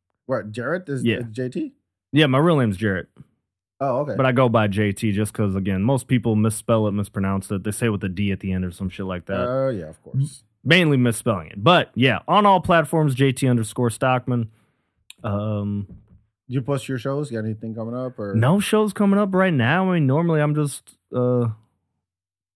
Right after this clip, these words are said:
Speaker 2: popping in when
Speaker 1: Look,
Speaker 2: I can.
Speaker 1: if you, if you need some, uh, H vac work or
Speaker 2: If you
Speaker 1: a
Speaker 2: ever
Speaker 1: wall
Speaker 2: need any
Speaker 1: broken
Speaker 2: hand-
Speaker 1: down,
Speaker 2: exactly.
Speaker 1: any kind of handyman thing, holler at the boy. He knows what he's doing, and he, he won't bore you with <laughs> twenty minute conversation about how he did it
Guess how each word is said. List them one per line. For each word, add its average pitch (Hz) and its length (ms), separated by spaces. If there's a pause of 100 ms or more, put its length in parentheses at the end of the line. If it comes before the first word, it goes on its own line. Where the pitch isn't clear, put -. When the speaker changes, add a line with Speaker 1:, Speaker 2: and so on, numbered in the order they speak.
Speaker 2:
popping 156 300
in 151 160
when 151 100
Speaker 1:
Look, 175 140
Speaker 2:
I 156 80
can. 175 180
Speaker 1:
if 143 60
you, 190 60
if 190 80
you 202 80
need 208 180
some, 175 280
uh, 156 180
H 151 240
vac 151 320
work 156 340
or 127 100
Speaker 2:
If - 100
you 220 80
Speaker 1:
a - 40
Speaker 2:
ever 165 140
Speaker 1:
wall 180 80
Speaker 2:
need 214 120
any 185 180
Speaker 1:
broken 151 80
Speaker 2:
hand- 170 380
Speaker 1:
down, - 20
Speaker 2:
exactly. 131 340
Speaker 1:
any 185 100
kind 190 220
of 170 80
handyman 175 540
thing, 175 200
holler 160 220
at 160 80
the 147 60
boy. 143 300
He 143 100
knows 151 180
what 147 100
he's 131 140
doing, 151 320 (320)
and 143 140
he, 160 100
he 151 200
won't 151 300
bore 151 220
you 151 140
with 135 280 (260)
<laughs> - 220
twenty 202 380
minute 185 200
conversation 185 560
about 160 140
how 175 220
he 175 60
did 175 160
it 175 120